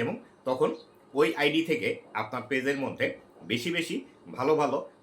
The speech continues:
কনটেন্ট আপলোড করতে শুরু করবেন, তখন কিন্তু আপনার কনটেন্টের মধ্যে বেশি পরিমাণে ভিউজ আসবে, এনগেজমেন্ট আসবে, তখন কিন্তু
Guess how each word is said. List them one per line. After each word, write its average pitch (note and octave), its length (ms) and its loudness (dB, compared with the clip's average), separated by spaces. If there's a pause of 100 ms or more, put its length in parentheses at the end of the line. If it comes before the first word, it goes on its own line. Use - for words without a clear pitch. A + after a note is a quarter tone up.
(160)
কনটেন্ট D3 380 2 (200)
আপলোড D3+ 320 -4
করতে D3+ 280 -8
শুরু D3 240 -4
করবেন, F#2+ 240 -4 (340)
তখন C#3 180 -2 (100)
কিন্তু D3+ 240 0
আপনার C3+ 260 -4
কনটেন্টের C3+ 500 0
মধ্যে F#2+ 200 -2 (480)
বেশি B2 260 -2
পরিমাণে D3 320 0 (100)
ভিউজ A#2+ 340 -4
আসবে, C3 200 -2 (420)
এনগেজমেন্ট C3 460 2 (100)
আসবে, G2 180 0 (380)
তখন D3+ 180 2 (100)
কিন্তু C#3+ 200 0